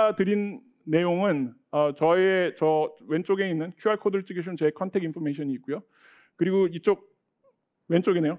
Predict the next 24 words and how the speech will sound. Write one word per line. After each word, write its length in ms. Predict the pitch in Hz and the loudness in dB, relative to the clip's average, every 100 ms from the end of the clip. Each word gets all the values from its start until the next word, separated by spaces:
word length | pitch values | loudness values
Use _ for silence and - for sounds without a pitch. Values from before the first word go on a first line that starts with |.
| - | -6
왼쪽에 400 | 147 175 214 214 | -2 -2 0 0
있는 320 | 202 202 170 | 0 -2 -4
큐알 200 | - 214 | 0 0
코드를 260 | 208 202 196 | 2 -4 -4
찍으시면 720 | 202 175 - 165 190 131 - _ | -4 -6 -4 -2 0 0 -4 _
저희 220 | - 165 | 0 2
회사에 320 | 190 196 196 185 | 4 2 2 2
관련된 480 | 165 170 165 170 | 2 2 2 0
어떤 240 | 160 139 143 | 0 -2 -4
최신 380 | - 220 214 175 | -2 -2 -2 -4
뉴스나 520 | 160 - 190 151 196 _ _ _ - | -4 -4 0 0 0 _ _ _ -10
아니면 340 | 151 156 156 | -4 -2 0
업데이트되는 540 | 139 143 185 - 185 165 | 0 2 0 0 0 0
이벤트 340 | 147 202 - | 0 0 0
정보들을 380 | 190 175 175 170 | 0 2 0 2
받아보실 400 | 151 156 160 160 | 2 2 0 -4
수 100 | 165 | -8
있기 120 | 143 | -8
때문에 500 | 131 143 160 190 139 - _ _ _ - | -2 -2 0 0 0 -4 _ _ _ 0
이걸 200 | 165 185 | 2 2
찍어 240 | 226 226 | 0 0
놓으셨다가 480 | 190 175 180 156 160 | 2 0 0 2 2
연락을 320 | 151 156 156 | 4 2 0
주시면 540 | 139 - 180 226 254 | -6 -4 -2 -2 -4